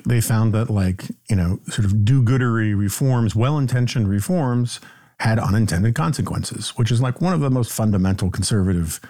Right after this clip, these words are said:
small c conservative insights about utopianism or idealism in politics.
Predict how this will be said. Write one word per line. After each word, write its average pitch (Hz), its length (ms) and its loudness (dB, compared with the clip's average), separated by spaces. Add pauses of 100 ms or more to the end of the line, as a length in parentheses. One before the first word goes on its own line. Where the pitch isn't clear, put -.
(140)
small 123 260 0
c 104 180 -2
conservative 98 500 0
insights 92 600 -2
about 92 360 -2
utopianism 87 840 0
or - 320 -4 (480)
idealism 90 760 0
in 85 200 -2
politics. 92 600 -2